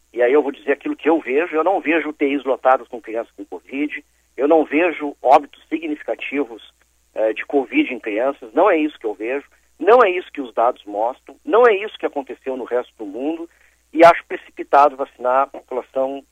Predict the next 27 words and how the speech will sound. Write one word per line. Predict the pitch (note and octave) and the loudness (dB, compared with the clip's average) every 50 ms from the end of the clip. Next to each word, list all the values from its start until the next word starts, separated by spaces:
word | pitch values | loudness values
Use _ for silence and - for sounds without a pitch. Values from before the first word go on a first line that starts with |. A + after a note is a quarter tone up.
| _ _ | _ _
extremamente | _ _ _ - F3+ G3+ E3 C#3 D3 D3+ - _ | _ _ _ -2 0 2 2 2 0 -4 -4 _
saudável, | - B2 A2 - A#2 B2+ C3+ C3 - | -6 -4 0 2 2 2 2 0 -4
que | - A#2 | -10 0
vai | - C#3 C#3+ | 2 2 4
muito | C#3+ D3 E3+ G3 - _ - - _ | 4 0 -6 -10 -10 _ -18 -8 _
bem | - D3 E3 E3+ | 0 0 0 0
com | - C3+ | -4 -10
o | - | -8
covid, | - A2+ G2+ G2 B2 D3+ - - - _ _ _ _ _ _ _ _ _ | -8 -8 -6 -6 -6 -6 -6 -6 -10 _ _ _ _ _ _ _ _ _
sem | D3+ D3+ | -2 0
uma | D#3 D#3 D3 | 2 2 2
melhor | D3 D3 C3+ C3 C#3+ D3+ D#3 | 2 2 2 4 4 4 4
discussão, | C#3+ - - _ - B2+ _ _ B2+ B2+ B2+ C3+ C#3 C3 _ _ _ _ _ _ _ | 2 -4 -16 _ -20 -20 _ _ -4 -2 -2 -2 -4 -8 _ _ _ _ _ _ _
eh, | - A2 A#2 A#2 A#2 A#2 A2+ G#2+ - | -2 0 2 2 2 0 0 -2 -4
com | - C3 | -4 -6
a | |
população. | B2+ C3 - - A2+ G#2+ - _ F#2+ E2+ E2 E2+ | -4 -6 -8 -6 -6 -6 -6 _ -10 -12 -10 -8
Eu, | G2 A2+ B2 C3 B2+ B2 - | -8 -6 -6 -6 -8 -12 -12
eu, | - A#2 A#2+ C3 C#3+ C#3+ C#3+ C#3+ C#3 C3 B2+ _ _ _ | -8 -6 -4 -2 -2 -2 -4 -6 -8 -10 -12 _ _ _
eu | - A#2+ C3 C3 | -8 -2 2 6
acho | B2+ C3 C#3 - - | 6 6 6 4 -2
que | - D3 | -12 -14
isso | C3+ - B2+ | -12 -10 -10
aí | C3 | -10
tá | - B2 - _ | -10 -12 -14 _
sendo | - B2 B2+ B2+ - C3 B2+ B2+ B2 A#2+ A#2+ A2+ G#2 G2 _ _ _ _ _ _ | -8 -8 -8 -8 -10 -10 -10 -8 -8 -8 -10 -10 -12 -14 _ _ _ _ _ _
precoce, | - E3+ - - D3+ B2+ - - | 0 0 4 4 4 4 4 0